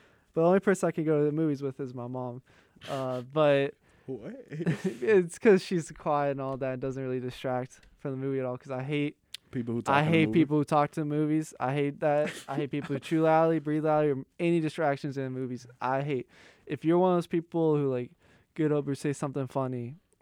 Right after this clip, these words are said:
Speaker 1: it's the worst thing in a movie. It takes you out of it.
Speaker 2: Yeah, I know what you mean.
Speaker 1: Uh, but I like going alone. You have no distractions. I kinda, you know, I really can, like, oh, I don't know how to say it, but, like,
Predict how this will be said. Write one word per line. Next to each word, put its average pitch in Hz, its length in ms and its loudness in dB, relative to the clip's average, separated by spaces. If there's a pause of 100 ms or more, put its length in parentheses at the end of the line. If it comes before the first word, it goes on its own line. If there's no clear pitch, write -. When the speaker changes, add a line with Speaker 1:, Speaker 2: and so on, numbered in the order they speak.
(120)
Speaker 1:
it's 143 240 -2
the 147 140 2
worst 139 460 0 (260)
thing 131 340 -8
in 139 140 -8
a 131 40 -6
movie. 131 200 -4
It 120 80 -6
takes 143 320 -4
you 143 100 -4
out 127 200 0
of 117 100 -6
it. 117 160 -8 (300)
Speaker 2:
Yeah, 107 160 -2
I - 20 0
know 147 120 0
what 110 120 -6
you 95 60 -8
mean. 92 100 -4
Speaker 1:
Uh, 127 460 0 (460)
but 147 140 0
I 139 100 6
like 160 260 6
going 170 220 4
alone. 139 420 0
You 127 80 -4
have 123 100 -6
no 139 180 -2
distractions. 139 680 -2
I 123 160 -6
kinda, 135 400 -4 (1500)
you 156 120 0
know, 147 120 0
I 143 80 6
really 151 300 2
can, 135 260 -6
like, 127 180 -4 (1400)
oh, 147 100 -8
I 143 200 2
don't 165 120 0
know 151 100 0
how 151 160 0
to 131 60 -2
say 180 300 2
it, 147 100 0
but, 147 140 0
like, 139 320 0